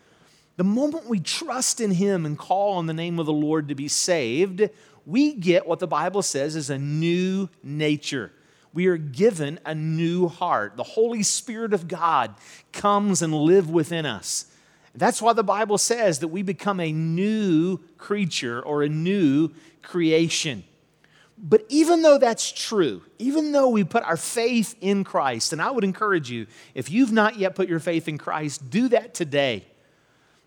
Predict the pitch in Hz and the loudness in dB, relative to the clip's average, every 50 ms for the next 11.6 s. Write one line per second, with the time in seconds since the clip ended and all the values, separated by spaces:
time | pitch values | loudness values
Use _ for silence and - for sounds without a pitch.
0 | _ 160 220 277 - - - 170 220 220 226 254 302 311 320 349 339 339 339 339 | _ 2 4 4 4 0 -2 0 0 2 2 2 4 4 6 6 4 4 2 0
1 | 269 285 277 247 202 180 233 294 330 330 311 214 165 151 143 147 175 196 190 - | 0 0 0 0 0 2 4 6 6 6 6 4 2 2 2 2 0 -2 -4 -6
2 | - 220 226 - 220 277 277 269 - 262 262 214 233 220 240 262 277 262 220 190 | -10 -12 -12 -6 -2 0 0 2 0 -2 -4 -2 -2 0 0 2 2 0 2 2
3 | 190 196 - - - 262 277 269 - - - 226 185 - 170 156 147 160 180 190 | 0 0 -2 -4 -4 0 2 2 2 2 0 -2 -2 -2 -4 -4 -2 -2 -2 -2
4 | 180 190 175 208 208 160 - - 151 135 135 147 165 175 175 - - - 339 320 | -4 -4 -4 -4 -6 -6 -2 -2 -2 -2 -2 -4 -6 -8 -10 -10 -10 -8 -8 -8
5 | - - - 76 - _ _ _ _ _ _ _ _ _ _ _ _ _ - _ | -8 -8 -14 -16 -18 _ _ _ _ _ _ _ _ _ _ _ _ _ -20 _
6 | - 226 254 294 - - - - 190 185 202 190 185 240 269 277 269 262 208 226 | -8 -6 -4 -4 -4 -4 -2 0 2 2 2 0 -2 -4 -4 -4 -4 -4 -2 -2
7 | 214 208 180 214 208 180 180 180 - - - - 233 240 240 269 - - - - | 0 0 -2 0 2 2 0 0 0 -8 -4 -2 -2 -2 -2 -4 -2 -2 0 0
8 | - - - - - 294 311 294 214 170 175 214 226 208 180 143 170 170 208 202 | 0 0 0 0 0 0 0 2 2 0 0 0 0 0 0 2 0 0 0 -2
9 | 180 185 - - 262 269 214 - - 143 139 160 170 - - - - - - - | -4 -4 -6 -6 -8 -10 -10 -6 -6 -4 -4 -4 -4 -8 -10 -12 -18 -20 -20 -20
10 | - _ 175 180 180 170 - - 226 226 226 214 214 208 180 147 156 190 - - | -20 _ -2 -2 -2 -2 -2 -2 -2 -2 -2 0 -2 -2 -2 0 -2 -2 -2 -2
11 | - 160 135 117 160 170 156 147 131 107 92 | -4 -6 -4 0 -2 -2 0 -2 -4 -6 -6